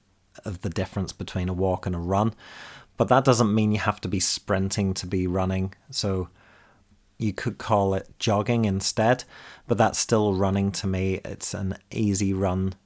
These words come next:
Um, and there's lots of different types of running.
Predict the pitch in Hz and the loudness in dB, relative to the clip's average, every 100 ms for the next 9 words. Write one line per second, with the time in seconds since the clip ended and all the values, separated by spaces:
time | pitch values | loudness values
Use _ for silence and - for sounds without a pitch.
0 | - 107 95 92 92 92 - - - - | -10 -6 -4 -2 -4 -6 -14 -20 -20 -20
1 | - - - _ _ - 117 110 104 120 | -20 -20 -20 _ _ -4 2 4 6 6
2 | - 104 - 90 98 80 98 95 - 98 | 6 2 0 -2 -2 -2 -2 -2 -2 -4
3 | 92 92 92 92 | -2 -2 0 -4